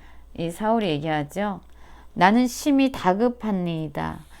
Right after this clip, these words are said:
블레셋 사람들은 나를 향하여 군대를 일으켰고 하나님은 나를 떠나서 다시는 선지자로도 꿈으로도 내게 대답하지 아니하시기로 내가 행할 일을 알아보려고 당신을 불러 올렸나이다."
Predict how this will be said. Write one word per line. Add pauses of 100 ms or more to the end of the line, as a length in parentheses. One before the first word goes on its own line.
(140)
블레셋
사람들은
나를
향하여
군대를
일으켰고
하나님은
나를
떠나서
다시는
선지자로도
꿈으로도
내게
대답하지
아니하시기로 (400)
내가
행할
일을
알아보려고 (180)
당신을
불러
올렸나이다."